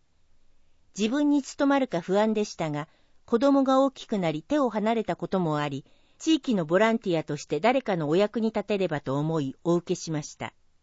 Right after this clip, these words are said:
身近な困りごとを抱えた方々の相談に乗り、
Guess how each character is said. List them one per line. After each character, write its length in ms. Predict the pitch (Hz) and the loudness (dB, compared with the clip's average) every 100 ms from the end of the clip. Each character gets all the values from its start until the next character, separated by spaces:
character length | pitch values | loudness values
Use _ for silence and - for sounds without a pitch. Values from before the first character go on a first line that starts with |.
| _ _ _ _ _ _ _ _ _ | _ _ _ _ _ _ _ _ _
身 160 | 208 220 | 0 0
近 240 | 302 311 | 0 0
な 100 | 277 | 0
困 240 | 277 262 262 | 0 2 2
り 100 | 262 | 2
ご 140 | 269 | 0
と 180 | 262 247 | 2 2
を 60 | 233 | 2
抱 300 | 226 233 226 | 0 0 0
え 60 | |
た 120 | 226 | -2
方 240 | 220 220 226 | -4 -2 -2
々 220 | 208 156 | -2 -2
の 80 | 139 | -4
相 240 | - 185 | -2 0
談 220 | 185 175 170 | 0 0 -2
に 160 | 165 | -2
乗 100 | 160 | -4
り、 180 | 147 | -4